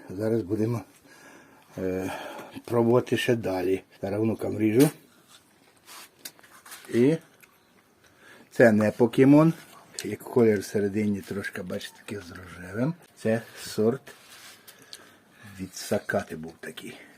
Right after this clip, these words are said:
Бачите? Отакий жовтий. Не оранж кінг. Ну, непоганий. Дуже смачний. Дозрів. Кажу, що зараз дос-, пішов, зірвав.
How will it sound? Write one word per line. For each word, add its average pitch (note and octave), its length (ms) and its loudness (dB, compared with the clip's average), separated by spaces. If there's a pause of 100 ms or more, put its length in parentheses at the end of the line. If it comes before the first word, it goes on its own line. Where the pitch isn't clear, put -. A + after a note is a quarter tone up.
(140)
Бачите? - 420 -10 (580)
Отакий C3 400 -2
жовтий. A2 480 2 (1300)
Не - 180 0
оранж G#2 460 -4
кінг. E3 460 0 (1800)
Ну, C#3 200 -2
непоганий. A2+ 600 0 (380)
Дуже B2 280 6
смачний. B2+ 500 4
Дозрів. A#2 800 8 (220)
Кажу, A2+ 340 -2
що G#2+ 180 -6
зараз B2 300 2
дос-, A#2 440 -6 (840)
пішов, G2+ 360 -6
зірвав. F#2+ 520 -4